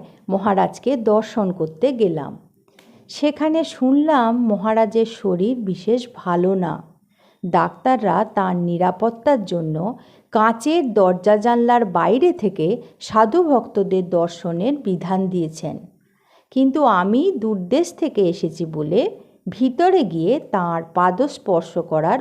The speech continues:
অনুমতি পেলাম। তিনি আমার মাথা বুকে ধরে আশীর্বাদ করলেন ও বললেন, "দেখো, আমার খুব খারাপ লাগে, সাধু ব্রহ্মচারীরা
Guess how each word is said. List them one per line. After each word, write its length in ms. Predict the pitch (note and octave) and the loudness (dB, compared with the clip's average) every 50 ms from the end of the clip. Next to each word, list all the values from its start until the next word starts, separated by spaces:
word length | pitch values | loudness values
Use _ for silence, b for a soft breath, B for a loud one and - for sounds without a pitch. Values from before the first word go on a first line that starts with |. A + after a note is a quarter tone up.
| - - | -4 -6
অনুমতি 580 | - G3 F3 E3+ D#3+ D#3 D#3 D3 C#3+ - C4+ F4+ | -4 -4 -4 -4 -4 -4 -6 -6 -6 -6 -8 -8
পেলাম। 600 | - - A3 G#3 D#3+ D3 C#3+ C3+ - - - - _ _ _ _ _ _ _ _ _ _ _ b b b b b b b b b _ - | -2 -2 0 0 0 -2 -6 -6 -8 -12 -14 -20 _ _ _ _ _ _ _ _ _ _ _ b b b b b b b b b _ -4
তিনি 320 | D#4+ E4+ E4+ F4+ F#4+ F#4+ | -2 -2 0 0 2 2
আমার 360 | F#4 E4+ D#4+ D#4+ D#4+ D#4+ D#4+ | 2 2 4 4 4 4 4
মাথা 720 | C#4+ C4 A3+ G#3 A3 G#3+ G#3+ - C4 B3+ A#3 A3+ A#3 B3+ | 4 4 4 2 0 -2 -2 -2 0 2 2 4 2 2
বুকে 440 | A#3 G#3 A3 A3 G#3 G#3+ - A#3+ A#3+ | 0 0 -2 -2 -2 2 2 2 2
ধরে 360 | G3+ F#3+ G3 G#3 G3 G3+ G3+ | 2 0 -2 0 2 2 2
আশীর্বাদ 680 | G3 F3+ E3+ - - G#3 F#3+ F3+ F3 F3 F3+ F3 F3 F3 | 2 0 0 -2 -2 -4 -4 -2 0 0 0 0 0 -2
করলেন 580 | - - F#3 F#3 F#3+ G3+ A3+ B3 C#4+ E4+ F#4+ G4 - _ - | -2 -2 0 0 2 2 2 2 2 0 -2 -6 -10 _ -6
ও 120 | F#3+ F#3 | -4 -4
বললেন, 640 | E3+ F3 F3+ F#3 G3 G#3 A3+ A3+ G#3+ F#3+ E3 D#3+ D#3+ D#3+ b b b b b b - | -2 -2 0 2 2 4 4 4 4 2 0 -4 -8 -12 b b b b b b -10
"দেখো, 760 | F3+ E3 F3+ F3 F#3 F#3 - - B3 A#3+ A3+ G3+ F#3+ F#3 B B B B B B | -4 0 0 0 0 -2 0 2 4 4 4 4 2 -4 B B B B B B
আমার 360 | - F#3 G3+ G3 F#3+ F#3 F#3+ | -2 0 0 0 0 -2 -4
খুব 640 | F#3 - - - A3+ A#3+ C4+ C#4+ D#4 D#4+ D#4+ D4+ - - | -6 -10 -6 -2 0 0 2 0 0 -2 -4 -6 -10 -14
খারাপ 440 | - - F3 E3+ F3+ G3+ G3+ G3+ | -6 -2 0 2 2 2 2 2
লাগে, 480 | G#3+ A3 G#3 G#3 F#3 F#3+ F#3+ E3+ D#3+ - b b b b b b b | 0 2 2 2 2 2 0 0 0 -6 b b b b b b b
সাধু 480 | - - F#3 D#3 D#3 D#3+ D#3+ G3 G#3+ | -10 -4 -2 0 0 0 2 0 0
ব্রহ্মচারীরা 1080 | G#3+ F#3 F#3+ F#3 F3+ F#3 F#3 F#3 F3+ F#3 - - F3 F3 F3+ F3+ G#3+ A#3+ C#4 D4 C4 G#3+ | 2 2 2 2 2 0 0 -2 -2 0 0 0 0 0 0 2 2 4 4 4 2 0